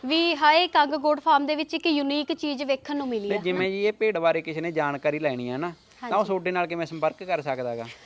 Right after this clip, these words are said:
Speaker 1: ਦੇਖੋ, ਪਹਿਲੀ ਗੱਲ ਤਾਂ ਇਹ ਹੈ ਵੀ ਸਾਡੇ ਫਾਰਮ 'ਚ ਦਿਨ ਦੇ ਵਿੱਚ ਪੰਦਰਾਂ ਤੋਂ ਵੀਹ ਮੈਂਬਰਸ ਵਿਜ਼ਿਟ ਕਰਦੇ ਰਹਿੰਦੇ ਆ।
Speaker 2: ਹੂੰ, ਠੀਕ ਹੈ।
Speaker 1: ਠੀਕ ਹੈ।
Speaker 2: ਹੂੰ।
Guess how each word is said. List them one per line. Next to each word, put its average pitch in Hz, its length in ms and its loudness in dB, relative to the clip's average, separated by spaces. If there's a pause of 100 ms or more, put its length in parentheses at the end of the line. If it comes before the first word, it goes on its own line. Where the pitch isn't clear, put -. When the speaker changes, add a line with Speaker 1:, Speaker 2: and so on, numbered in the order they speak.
(200)
Speaker 1:
ਦੇਖੋ, 330 340 6
ਪਹਿਲੀ 320 520 2
ਗੱਲ 359 140 10
ਤਾਂ 359 140 6
ਇਹ 320 180 6
ਹੈ 339 240 6
ਵੀ 320 140 0
ਸਾਡੇ 311 340 4
ਫਾਰਮ 277 380 6
'ਚ 311 120 -4 (520)
ਦਿਨ 302 360 4
ਦੇ 359 140 6
ਵਿੱਚ 330 360 0 (640)
ਪੰਦਰਾਂ 339 360 8
ਤੋਂ 381 200 4
ਵੀਹ 294 340 4
ਮੈਂਬਰਸ 269 460 4 (720)
ਵਿਜ਼ਿਟ 311 300 4
ਕਰਦੇ 247 340 0
ਰਹਿੰਦੇ 214 300 -6
ਆ। 196 40 -12 (320)
Speaker 2:
ਹੂੰ, 127 280 -6
ਠੀਕ 156 240 -2
ਹੈ। 127 100 -4
Speaker 1:
ਠੀਕ - 160 -8
ਹੈ। 349 80 2
Speaker 2:
ਹੂੰ। 120 360 -14